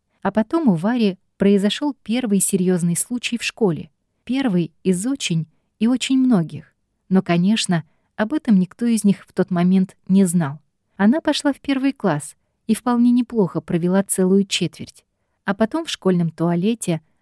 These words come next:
она неожиданно для себя самой, а это долго происходило внезапно, хотя со временем Варя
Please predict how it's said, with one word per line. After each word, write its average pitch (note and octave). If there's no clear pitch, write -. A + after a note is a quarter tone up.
она A3+
неожиданно F3+
для E3
себя E3
самой, F#3
а F#3
это F#3
долго G#3
происходило G3+
внезапно, G3+
хотя F#3
со F3
временем F3+
Варя G3+